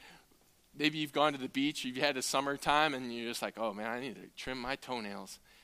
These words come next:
before we, we, we go. My feet, my feet don't look good." Well, and then w-, w-, when that's the case, right? We, we don't wanna put that foot forward. Humility will have us put that foot forward.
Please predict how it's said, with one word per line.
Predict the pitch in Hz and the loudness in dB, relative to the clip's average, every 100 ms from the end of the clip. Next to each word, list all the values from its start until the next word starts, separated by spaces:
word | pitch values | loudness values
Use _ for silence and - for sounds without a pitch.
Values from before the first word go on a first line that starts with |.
| - | -16
before | - 135 120 | -6 -2 0
we, | 123 117 113 | 0 -2 -4
we, | 127 127 | -8 -4
we | 123 | -4
go. | 113 107 | -2 0
My | 120 165 | 0 0
feet, | - 165 - _ - _ | 0 -2 -4 _ -20 _
my | - | -6
feet | - 135 | -4 -4
don't | 120 117 | -6 -10
look | 117 | -12
good." | 107 101 - - - - - - | -12 -12 -14 -20 -18 -18 -20 -6
Well, | - 147 135 | 2 2 2
and | 143 | -2
then | 151 160 - _ _ _ _ _ _ - _ - | 0 -2 -6 _ _ _ _ _ _ -20 _ -16
w-, | 135 139 | -14 -8
w-, | 139 | -6
when | 143 143 | -4 0
that's | 147 - | -2 -2
the | 127 | -4
case, | 165 175 123 - - | 0 0 -2 -8 -2
right? | 117 160 - | 0 0 -2
We, | 131 123 | -6 -4
we | 135 | -4
don't | 160 135 | -2 -4
wanna | 185 190 | -4 -6
put | - 120 | -8 -6
that | 110 101 _ | -4 -6 _
foot | - 131 - | -12 -10 -12
forward. | - 107 104 98 _ _ _ _ - - - - _ _ _ _ _ _ _ _ _ _ _ _ _ _ _ _ - - - _ - | -14 -16 -16 -20 _ _ _ _ -20 -18 -18 -20 _ _ _ _ _ _ _ _ _ _ _ _ _ _ _ _ -16 -16 -16 _ -14
Humility | - 131 127 143 147 123 117 110 - - - - | -6 -4 0 0 0 0 -2 -6 -16 -20 -20 -8
will | 113 | -2
have | 131 123 | 0 0
us | 113 - | -2 -6
put | - 131 - - - _ - | -6 -6 -6 -20 -20 _ -10
that | 113 | -10
foot | - 120 - | -6 -8 -6
forward. | - 113 107 104 | -4 -4 -4 -6